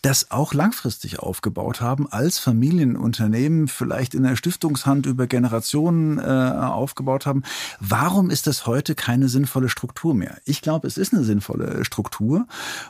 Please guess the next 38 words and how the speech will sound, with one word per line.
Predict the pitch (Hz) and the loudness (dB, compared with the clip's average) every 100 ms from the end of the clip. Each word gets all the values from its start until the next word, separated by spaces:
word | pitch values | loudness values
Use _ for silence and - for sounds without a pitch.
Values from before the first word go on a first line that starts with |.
| _ _ _ - - | _ _ _ -12 0
Deshalb | 117 113 131 117 | 2 4 2 2
wollen | 110 117 147 180 | 2 6 6 6
wir | 143 | 6
das | 127 | 4
als | - - | 2 4
Familienunternehmen, | 117 151 202 135 107 104 98 101 101 104 | 4 6 6 4 2 4 2 4 6 4
äh, | 104 104 104 110 107 | 4 2 2 2 0
weiterführen | 101 110 127 135 - 143 156 | 2 2 2 0 2 4 4
und | 139 123 | 4 2
deshalb | 127 120 - | 4 0 2
gibt | 185 - | 2 2
es | - | -2
keinen | - 113 104 | 2 2 2
Kaufpreis | 151 202 - 90 120 131 | 0 0 -2 0 2 6
und | 131 | 6
deshalb | 123 123 | 6 4
gibt's | 156 - | 0 2
auch | 127 | 0
keine | - 120 | 4 6
Market | 107 131 165 120 | 6 4 2 2
Valuation | 104 107 98 101 123 143 | 4 4 4 2 2 0
und | 110 - | -2 -2
tatsächlich | 113 - 139 170 139 - - - - | -4 0 2 2 -2 -6 -14 -14 0
ist | 127 147 | 2 4
es | - | 0
keine | - 120 156 | 2 6 6
Größe, | 107 117 131 135 | 6 4 4 2
die | 135 | 4
uns | 131 131 - - - _ _ _ | 4 4 2 -2 -8 _ _ _
beschäftigt | - - 143 - 131 | 0 2 2 2 2
und | 117 | 4
umtreibt. | 190 - 101 - | 4 4 0 2
Wir | 113 | 2
können | 139 147 | 4 2
die | |
Frage | - 143 | 4 4
nicht | 151 - | 4 2
beantworten. | 170 95 95 | 0 0 -4